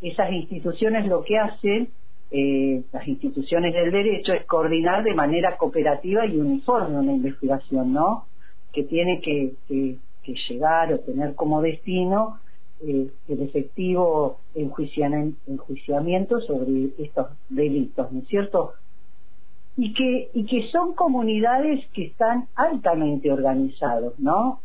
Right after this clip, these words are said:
Eh, y organizadas, y que constituyen así como, como un inframundo, que, que poco, poco sabemos, eh,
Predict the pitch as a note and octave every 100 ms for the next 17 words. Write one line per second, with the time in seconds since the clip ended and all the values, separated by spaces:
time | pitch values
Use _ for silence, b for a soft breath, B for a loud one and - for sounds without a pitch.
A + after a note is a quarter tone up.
0 | D#3+ C#3 C3+ C3+ D3 C3+ C#3 C3+ C3+ G#3+
1 | E3+ C3 B2 - - D3 D3+ C#3+ E3 D#3
2 | E3 C#3+ A3+ A#3+ - G#3+ E3 - G#3+ A3
3 | A3+ - D#3+ D3 C#3+ C3+ C3 C3 C3 D#3+
4 | F#3+ F3 - C#3 D#3+ C4+ G3 C#3+ C#3 C3
5 | - C3+ C#3 C3+ C#3 - - - - D3
6 | - A3 A#3 B3 A3+ G#3 F#3 F3 E3+ -
7 | - - - G#3 G#3 A3 - E3+ F#3+ A3+
8 | F#3+ E3 E3 - - - D3 D3 C#3+ C3+